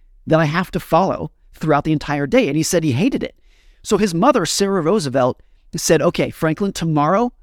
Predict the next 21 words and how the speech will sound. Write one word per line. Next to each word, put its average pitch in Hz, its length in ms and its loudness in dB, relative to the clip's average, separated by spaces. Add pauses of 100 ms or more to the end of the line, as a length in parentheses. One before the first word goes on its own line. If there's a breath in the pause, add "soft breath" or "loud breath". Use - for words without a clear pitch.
(120)
you 170 140 -6
can 220 120 0
do 185 140 -2 (100)
anything 180 440 0
you 165 100 -2
want. 131 260 -4
You 147 80 -4
can 196 140 0
have 147 140 -4
one 156 320 0
free 180 340 -2
day 131 320 0
where 135 140 -2
you 143 100 -6
can 156 140 -4
do 147 160 -4 (160)
anything 190 580 0
that 135 240 -4
you 151 80 0
want 127 340 0
on 131 140 0